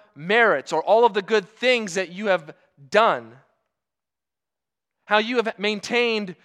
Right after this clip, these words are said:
your name. It's a good name that is able to stand in the presence of God because it is a name that is united to Christ. Your name is his name. That's how you get to this good name.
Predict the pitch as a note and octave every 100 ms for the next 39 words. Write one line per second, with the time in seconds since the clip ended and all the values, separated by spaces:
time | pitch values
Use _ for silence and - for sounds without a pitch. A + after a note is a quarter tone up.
0 | _ E3+ A3+ A#3+ A#3 G#3 F#3 G3+ A#3+ F#3+
1 | G#3 D#4 C4 B3 A#3 B3 C#4+ - _ _
2 | _ F#3+ G#3+ A#3 A#3+ A3+ - B3 B3+ C4+
3 | C4+ A#3+ - B3 C4 A#3+ A3+ G#3 A3 G#3+
4 | A3+ G#3+ G#3+ G#3 G3+ G3+ G#3+ A3+ C4 C4
5 | A3 G#3+ - A#3 B3 B3+ C4 G#3+ - -
6 | A3 G#3+ A3+ A#3+ B3 A3 - _ - -
7 | - B3 D#3 - - - _ - - F3
8 | A#3+ D4+ C#4+ A#3 A3 A3 G#3 D#4 G3 G#3
9 | G3+ - _ B3+ C#4 F#3 G3 E3+ D#3+ A3
10 | D4 - A#3 A3 G3+ A3+ A#3+ A3+ F#3+ -
11 | - E3 D#3+ A#3 B3 G#3 G#3 A3+ E3+ C#3